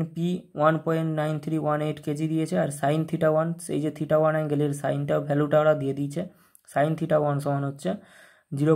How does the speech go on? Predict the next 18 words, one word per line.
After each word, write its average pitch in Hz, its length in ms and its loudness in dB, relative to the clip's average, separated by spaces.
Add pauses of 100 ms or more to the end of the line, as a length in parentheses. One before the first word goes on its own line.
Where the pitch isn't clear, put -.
পয়েন্ট 160 320 2
নাইন 147 160 0 (100)
সিক্স 151 220 -6
ফাইভ 147 180 -2
নাইন। 160 200 -2 (160)
What 151 240 6
is 180 120 0
the 175 60 2 (100)
value 151 280 2
of 160 60 -4 (140)
R? - 100 -6
অর্থাৎ 143 200 -8 (140)
এই 143 60 0 (220)
R 156 40 0 (120)
যে 165 160 -2
ফোর্সটা, 143 360 -4 (240)
এই 139 60 -2 (200)
R 151 40 -4